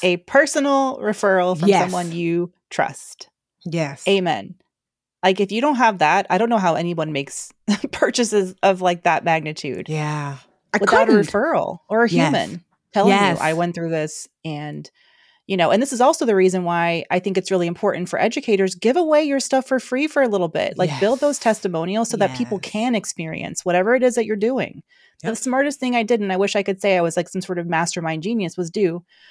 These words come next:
Speaker 1: two hundred free career coaching
Speaker 2: <laughs> Yeah, but that was
Speaker 1: sessions.
Speaker 2: genius, though.
Speaker 1: <laughs>
Speaker 2: It was genius.
Speaker 1: But, and I think without those testimonials,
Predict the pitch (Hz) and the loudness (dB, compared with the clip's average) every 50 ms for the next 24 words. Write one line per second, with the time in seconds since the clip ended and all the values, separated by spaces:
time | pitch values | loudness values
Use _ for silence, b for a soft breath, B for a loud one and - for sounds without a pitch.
0 | b b b b b _ - - 415 494 403 370 453 415 403 403 359 - - 480 | b b b b b _ 0 2 6 6 6 6 4 4 4 4 4 2 -2 -8
1 | - - - - 359 349 320 311 - - 285 254 233 - 277 226 - - - - | -8 -6 -2 0 2 2 2 2 0 0 -2 -2 -2 -2 0 0 -2 -2 -2 2
2 | 226 339 339 285 214 226 254 302 349 359 302 226 254 349 427 539 554 466 330 294 | 4 6 6 6 4 4 4 4 4 4 4 4 6 6 6 6 6 6 4 4
3 | 370 - 302 277 - 554 - - 170 - 453 - - _ - 226 262 247 311 403 | 4 4 4 6 6 4 2 2 0 -2 -2 -2 -4 _ 0 0 4 4 4 4
4 | 415 - - 220 196 165 147 139 101 78 - - _ _ _ _ _ _ - 240 | 4 2 2 2 2 2 0 -4 -8 -10 -14 -16 _ _ _ _ _ _ 0 4
5 | 285 269 247 214 - - _ _ _ - - 262 254 254 254 247 247 - 269 262 | 6 6 6 6 2 -2 _ _ _ 0 2 4 4 4 4 2 2 0 0 0
6 | 247 247 233 - - - - 202 233 226 240 233 254 - 277 240 233 - - 214 | 0 -2 -4 -8 -10 -6 0 2 2 4 6 4 6 6 4 4 4 2 0 -2
7 | 196 - 202 190 180 214 277 320 269 208 180 175 170 165 165 160 170 - - - | 0 0 -2 0 0 2 2 2 2 2 2 2 0 0 -2 -4 -6 -8 -10 -14
8 | - | -14